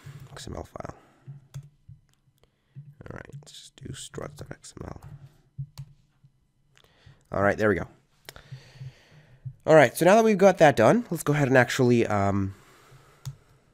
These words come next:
uh, add in the struts mapping for the struts, struts dot X M L file.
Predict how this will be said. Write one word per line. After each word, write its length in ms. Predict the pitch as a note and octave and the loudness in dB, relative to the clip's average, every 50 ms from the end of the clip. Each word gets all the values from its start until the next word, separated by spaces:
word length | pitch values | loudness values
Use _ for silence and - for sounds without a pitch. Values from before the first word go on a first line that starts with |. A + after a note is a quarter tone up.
| _ _ D3 C#3 - - - _ C#3 - _ _ _ - - _ _ _ _ _ - _ - _ _ _ _ _ _ _ - | _ _ -20 -20 -20 -20 -20 _ -20 -20 _ _ _ -20 -20 _ _ _ _ _ -20 _ -20 _ _ _ _ _ _ _ -8
uh, 140 | - G2 - | -6 -6 -2
add 200 | - - C3 C3+ | -2 0 0 2
in 180 | C3+ C3 B2+ A#2 | 2 0 0 0
the 180 | A#2 A2 G#2+ | -2 -2 -4
struts 540 | G#2 - - - - - B2+ A#2 - - - | -4 -6 -8 -8 -2 2 2 2 2 0 0
mapping 420 | B2+ C3 C#3+ C#3+ - A2+ G#2+ E3 - - C3+ | 2 2 2 2 0 -8 -8 -10 -12 -16 -20
for 400 | - - - _ A2 G#2+ G#2+ G#2+ | -20 -20 -12 _ -4 -2 -2 -4
the 260 | G2+ G2+ G2+ F#2+ F#2+ F#2+ | -4 -6 -8 -8 -6 -8
struts, 460 | - C3 - G2 F#2 F#2 - - - | -10 -10 -8 -8 -8 -8 -10 -12 -14
struts 380 | - - - - G2+ G2 - | -14 -14 -12 -10 -10 -12 -8
dot 120 | - G2 F#2 | -8 -8 -8
X 200 | G2 F#2+ - - | -8 -10 -12 -12
M 60 | F#2+ | -10
L 100 | F2+ F2+ | -12 -12
file. 360 | - - F#2 F#2 A2+ F3+ G3 | -10 -12 -12 -10 -10 -12 -14